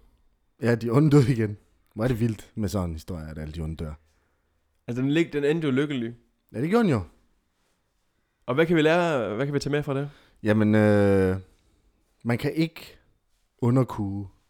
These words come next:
Speaker 1: menneskers frihed. Altså, du kan ikke, menneskers natur er bare, som den er. Det er bare,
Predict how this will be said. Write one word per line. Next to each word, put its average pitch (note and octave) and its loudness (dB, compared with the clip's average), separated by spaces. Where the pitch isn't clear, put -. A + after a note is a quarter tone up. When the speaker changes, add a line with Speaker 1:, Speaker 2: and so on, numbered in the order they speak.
Speaker 1:
menneskers G2 -6
frihed. G2+ -8
Altså, F2 -14
du A2+ -8
kan B2+ -4
ikke, - -8
menneskers C3 -2
natur A#2 -4
er G2 -8
bare, G2 -2
som G2 -10
den G2 -6
er. G#2+ -8
Det A2+ -10
er G#2+ -4
bare, G2+ -8